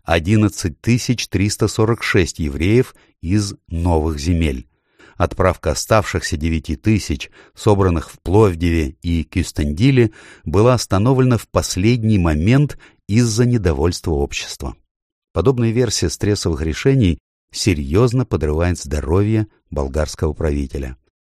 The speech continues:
Царь Борис Третий умирает двадцать восьмого августа тысяча девятьсот сорок третьего года, через несколько дней после очередного визита к Гитлеру. Консилиум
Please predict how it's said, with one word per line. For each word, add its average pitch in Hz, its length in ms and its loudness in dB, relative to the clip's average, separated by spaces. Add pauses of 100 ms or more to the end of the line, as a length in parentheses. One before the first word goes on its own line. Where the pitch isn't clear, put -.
(160)
Царь 120 260 4
Борис 104 320 0
Третий 110 300 2
умирает 98 420 2
двадцать 95 400 -2
восьмого 85 480 0
августа 95 440 -4
тысяча - 380 -4
девятьсот 80 460 -4
сорок 73 260 -4
третьего 71 380 -4
года, 98 380 0 (380)
через 98 320 2
несколько 98 540 0
дней 87 380 0
после 120 440 0
очередного 90 600 -2
визита 80 580 -4 (100)
к - 40 -16
Гитлеру. 65 640 -8 (560)
Консилиум 90 800 0